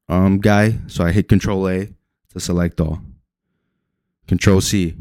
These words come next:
copy. Open up a Word document or just open up the, the email, a new email. If I'm, if I'm sending multiple ones, I'll open up a Word document.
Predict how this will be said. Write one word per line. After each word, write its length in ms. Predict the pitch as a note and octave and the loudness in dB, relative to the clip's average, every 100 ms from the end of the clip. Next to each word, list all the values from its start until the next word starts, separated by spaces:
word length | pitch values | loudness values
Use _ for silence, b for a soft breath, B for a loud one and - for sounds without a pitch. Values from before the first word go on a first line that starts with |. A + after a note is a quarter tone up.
| - | -4
copy. 460 | F#2 F2+ - F2 - - - _ _ _ _ _ - | 0 0 0 -4 -10 -20 -20 _ _ _ _ _ -4
Open 240 | F#2+ G#2+ G2+ | 0 2 4
up 100 | G2 | 4
a 60 | |
Word 220 | F#2+ G#2 | 4 2
document 480 | G#2 A2 A#2+ A#2 A#2+ | 2 0 2 2 2
or 140 | G2 G#2 | -2 -6
just 160 | G2+ | -4
open 200 | F2+ G2+ | -2 2
up 160 | G#2 - | 0 0
the, 240 | G2+ F2+ | -2 -2
the 100 | - | -2
email, 400 | G2 G2+ F#2+ E2+ | -2 0 0 0
a 40 | E2+ | 0
new 200 | F#2+ F2+ | 0 0
email. 380 | G2 F2 D#2+ - - - _ _ _ _ _ _ - | 0 0 -2 -8 -14 -20 _ _ _ _ _ _ -4
If 160 | F#2 F#2+ | 2 2
I'm, 160 | G2 | 2
if 260 | G2 - F#2 | 0 -2 -2
I'm 160 | F#2+ | 0
sending 320 | F#2 A#2 G#2+ G2+ | 0 0 0 2
multiple 420 | G2+ G#2+ A2+ A2+ | 4 4 4 4
ones, 200 | A2+ G#2+ | 4 4
I'll 200 | E2+ F2 | 4 4
open 180 | G#2+ G2+ | 4 4
up 60 | |
a 40 | G2 | 4
Word 280 | G2 F#2 | 4 2
document. 460 | F2 E2+ E2+ D#2+ | 0 -2 -2 -4